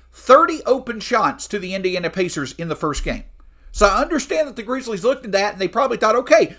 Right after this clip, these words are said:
we should have some sex-, success shooting the three." And the Grizzlies did shoot the three well. Nineteen of forty-seven from three,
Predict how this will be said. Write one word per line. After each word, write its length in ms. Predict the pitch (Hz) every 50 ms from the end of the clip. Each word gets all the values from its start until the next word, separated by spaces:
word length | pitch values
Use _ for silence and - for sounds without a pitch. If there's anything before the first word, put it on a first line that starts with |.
| - _
we 120 | - 196 196
should 180 | - 285 311
have 140 | 269 254 -
some 140 | - 214 196
sex-, 420 | - 254 247 - - 208 - -
success 380 | - 214 202 - 247 254 - -
shooting 180 | 262 - -
the 60 | 220 -
three." 240 | 311 330 320 226 - - - - - -
And 160 | 233 240 233
the 60 | 214
Grizzlies 560 | - 214 285 508 554 - - 415 339 196 180
did 240 | 156 269 311 349 -
shoot 260 | - - 311 359 359
the 100 | - -
three 180 | - 392 415 392
well. 320 | 370 311 277 196 - - - - _ _ _ _ _ _ _ _ _ _ _ _ _ _ _ _ _ _ _ _ _ _ _ _ _
Nineteen 520 | 156 151 202 233 294 302 262 - 285 285 294
of 120 | 269 -
forty-seven 720 | 277 277 269 262 254 220 - 285 277 214 175 127 117 - - - - - -
from 220 | - 254 254 240
three, 340 | - 269 262 240 156 110 -